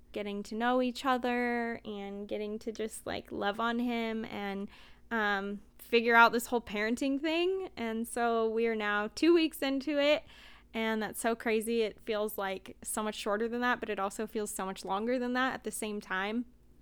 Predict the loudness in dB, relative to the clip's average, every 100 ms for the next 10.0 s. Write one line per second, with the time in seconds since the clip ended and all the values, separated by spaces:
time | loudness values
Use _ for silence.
0 | -20 -20 -6 -2 0 0 -4 -8 -16 -18
1 | -18 -20 0 0 2 4 6 6 4 2
2 | 4 4 2 4 4 6 2 0 -2 -6
3 | -2 -2 -2 -4 -2 0 0 -2 -2 -2
4 | -2 -4 -6 -2 -2 -2 -4 -8 -12 -4
5 | 2 4 4 4 2 -2 -14 -20 -4 -2
6 | -2 -4 -18 -20 -20 -20 -8 2 4 4
7 | 2 2 0 -2 -2 0 -2 -2 -6 -12
8 | -4 0 2 2 4 4 4 4 4 2
9 | 2 -2 2 6 8 8 4 2 -2 -6